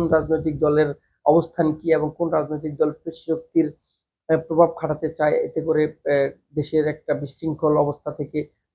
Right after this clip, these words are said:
আহ, সরকার একটা জাতীয় নির্বাচনের রোডম্যাপ তৈরি করতে পারবে। স্থানীয় নির্বাচন হলে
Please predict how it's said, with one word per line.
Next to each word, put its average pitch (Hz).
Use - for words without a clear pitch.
আহ, -
সরকার 143
একটা 143
জাতীয় 143
নির্বাচনের 143
রোডম্যাপ 160
তৈরি 135
করতে -
পারবে। -
স্থানীয় 226
নির্বাচন 208
হলে 170